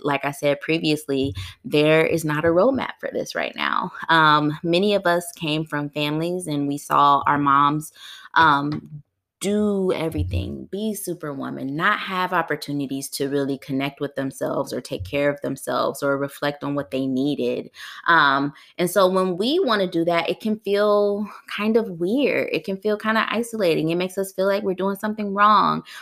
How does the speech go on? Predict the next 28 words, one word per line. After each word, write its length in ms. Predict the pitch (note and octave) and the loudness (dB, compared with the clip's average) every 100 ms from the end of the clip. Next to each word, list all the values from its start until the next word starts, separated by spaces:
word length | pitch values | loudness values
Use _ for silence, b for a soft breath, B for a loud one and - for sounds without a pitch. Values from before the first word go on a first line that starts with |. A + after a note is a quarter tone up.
| B | B
but 180 | G3 F#3+ | 2 4
we're 80 | E3+ | 4
not. 440 | D3+ C#3+ D#3 - - B B B | 2 0 0 -2 -6 B B B
And 160 | F3 E3+ | -2 2
so 500 | F3 E3+ E3 E3 D#3+ | 6 8 6 4 0
we 140 | F#3 | -4
truly 420 | F#3+ - B3+ B3+ G#3 | -2 0 0 0 0
value 480 | E3+ E3+ F3 D#3+ | 2 4 4 2
centering 640 | D#3 - F3+ - F3+ E3 D#3+ | -2 -4 -6 -4 -2 0 2
those 320 | D3+ D3+ D3+ | 4 2 0
specific 500 | - D3 - D3 C#3+ | -4 -6 -6 -6 -4
needs 340 | C3+ C3+ C3+ C3+ | -2 -2 -4 -4
around, 340 | C3 C3 C#3 | 0 0 0
"How 440 | - E3 E3+ G3 | -2 2 4 4
do 200 | F#3 D3+ - | 0 -4 -2
I, 520 | C#3 C3+ C3 C3 C#3 - B B - | 0 0 0 -2 -4 -8 B B 0
um, 320 | C#3 C3+ C#3 | 2 2 0
become 400 | C#3+ - F#3+ G3+ | -2 -2 -2 0
a 40 | |
mother 440 | E3+ C#3+ C#3 C3+ C3+ | 0 0 -2 -6 -4
right 320 | C#3+ E3 - | -4 -4 -2
now 380 | C#3 C3 C3+ - | 0 0 0 -2
in 220 | E3 F3+ | -4 -2
this 220 | F3 F3 - | -2 -4 -6
time? 560 | - D3 C3+ B2+ C3 - B B | -2 0 0 0 -4 -6 B B
How 180 | - F3+ | 0 2
do 140 | F#3+ | 4
I 280 | E3+ D#3 C#3+ | 2 2 -2